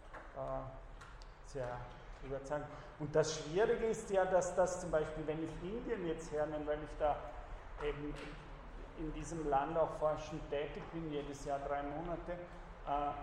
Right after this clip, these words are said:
da können Sie das genauso, da ist jetzt zum Beispiel eine sehr reaktionäre nationalistische Partei, äh, und da können Sie das genauso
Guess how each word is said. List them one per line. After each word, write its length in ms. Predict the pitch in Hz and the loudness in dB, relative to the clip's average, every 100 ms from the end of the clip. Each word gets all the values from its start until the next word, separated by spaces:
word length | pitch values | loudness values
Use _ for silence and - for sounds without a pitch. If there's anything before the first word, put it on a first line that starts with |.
| - - - - | -8 -10 -12 4
da 180 | 151 156 - | 6 6 4
können 260 | 180 185 180 | 0 0 -2
Sie 140 | 185 | -2
das 200 | 180 165 170 | -2 -2 -2
genauso, 440 | 143 151 214 185 | 2 4 4 4
da 140 | 147 139 | 6 4
ist 220 | 139 147 | 4 -2
jetzt 320 | 151 - - | -2 -4 -6
zum 120 | 160 | -2
Beispiel 340 | 147 143 156 151 | 0 0 -2 -4
eine 160 | 147 | -4
sehr 300 | 139 147 147 | -2 0 0
reaktionäre 800 | 156 147 - - 143 143 139 151 127 - - - - - 147 | 0 0 -2 -6 -6 -2 -2 -2 -4 -8 -10 -8 -8 -6 -4
nationalistische 1000 | 139 - 143 139 139 135 - - - 139 117 - - | -4 -2 -2 -2 -2 -4 -6 -6 -2 -2 -2 -6 0
Partei, 500 | 147 - 147 139 156 202 - - - - - - | 2 2 0 -2 -4 -4 -6 -8 -10 -8 -4 4
äh, 640 | 151 151 151 - - - 156 | 4 6 2 -2 -8 -4 -4
und 160 | 151 | 4
da 140 | 151 147 | 4 6
können 380 | 170 175 170 | 2 2 2
Sie 160 | 165 170 | 0 4
das 160 | 170 147 135 139 | 6 6 4 0
genauso 1300 | 156 143 143 175 220 254 247 - 190 175 175 175 | 0 2 4 6 6 6 4 2 4 6 8 6